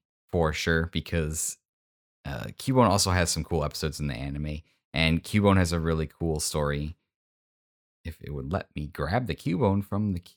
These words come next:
the Q list down there. There we go. Q, yeah, Cubone can definitely go into B. I think that's a, a fine spot for him. Marowak, I like Marowak a lot. I think Marowak is, is super cool.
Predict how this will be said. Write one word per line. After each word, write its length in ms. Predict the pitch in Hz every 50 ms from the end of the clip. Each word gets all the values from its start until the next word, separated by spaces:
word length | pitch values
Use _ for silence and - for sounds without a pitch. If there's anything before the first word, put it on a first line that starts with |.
| _ -
the 120 | - 90 85
Q 280 | - - - 85 202
list 280 | 135 80 73 78 - -
down 240 | 69 65 69 71 69
there. 300 | 76 107 60 65 135 - _ _ _ _ _ -
There 100 | 104 92
we 60 | 82
go. 160 | 80 80 82
Q, 260 | - - 117 113 107
yeah, 200 | 95 87 80 -
Cubone 340 | - - - 120 120 117 104
can 100 | - 95
definitely 280 | 82 78 - - 82 73
go 160 | 78 76 76
into 180 | 73 73 - _
B. 240 | - 73 69 67 - _ _ -
I 120 | - 78 76
think 120 | 80 76
that's 200 | 71 71 - -
a, 60 | 73 - _ -
a 160 | - 76 71
fine 300 | - - 76 73 73 73
spot 260 | - - 73 65 57
for 160 | - 73 71
him. 120 | 71 71 - _ _ _ _ _ _ _ _ _ - 78
Marowak, 540 | 87 104 123 139 151 175 190 190 175 - - _ _ _ _ -
I 180 | 107 127 156
like 160 | 160 151 127
Marowak 440 | 120 117 110 104 98 95 90 87 -
a 60 | 82
lot. 260 | 78 76 73 71 - -
I 180 | - 73 87 87
think 200 | - 120 98 87
Marowak 460 | 85 80 80 80 80 78 78 - -
is, 340 | - 80 76 - - - - -
is 160 | 80 76 -
super 480 | - - - - 95 90 85 - 90 85
cool. 440 | - 90 85 82 82 82 85 -